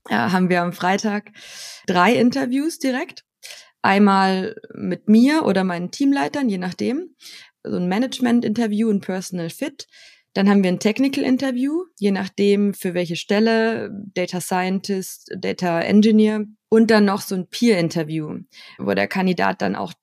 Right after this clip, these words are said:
Leute aus dem Team treffen kann und gucken kann, wie arbeiten wir.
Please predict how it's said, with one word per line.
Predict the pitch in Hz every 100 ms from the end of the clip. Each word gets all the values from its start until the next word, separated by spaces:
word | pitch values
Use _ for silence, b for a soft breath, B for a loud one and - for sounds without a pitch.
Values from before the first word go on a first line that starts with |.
| -
Leute | 196 208 226
aus | 202
dem | 196 -
Team | - 285
treffen | 311 - 262 277
kann | 269 277 277 320 - B B
und | - 208
gucken | 233 220 226
kann, | 220 208 208
wie | 202
arbeiten | - 170 175 175 170
wir. | 160 156 147 151 165